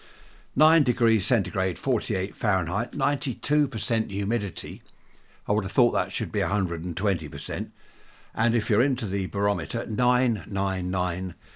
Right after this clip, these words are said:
millibars. Thank you to Ray for your email, all about collecting things such as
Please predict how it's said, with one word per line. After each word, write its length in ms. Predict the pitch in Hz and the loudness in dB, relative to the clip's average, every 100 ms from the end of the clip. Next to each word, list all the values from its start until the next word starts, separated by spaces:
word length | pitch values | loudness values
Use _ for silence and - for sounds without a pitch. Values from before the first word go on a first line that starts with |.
| - | -4
millibars. 840 | 104 117 107 92 80 76 - - - - _ - | 4 6 6 2 0 -2 -6 -8 -10 -20 _ -12
Thank 380 | - 151 131 143 | 2 2 2 2
you 160 | 120 | 2
to 540 | 107 - 117 104 98 92 - _ - - - | 0 2 4 4 2 -2 -10 _ -20 -20 0
Ray 480 | 110 110 98 139 - - - _ - - | 6 6 4 0 -4 -12 -20 _ -20 -12
for 140 | - | -2
your 240 | 107 107 - | 0 2 0
email, 560 | 107 101 87 101 151 _ _ _ | -2 0 0 -2 -6 _ _ _
all 160 | - 123 | 4 4
about 320 | 107 110 - | 6 4 2
collecting 580 | - 120 120 - 113 90 | 2 2 0 0 0 0
things 440 | - 98 110 123 - | 0 2 2 2 0
such 280 | 104 - 107 | -4 -4 -6
as 300 | 92 78 | -4 -6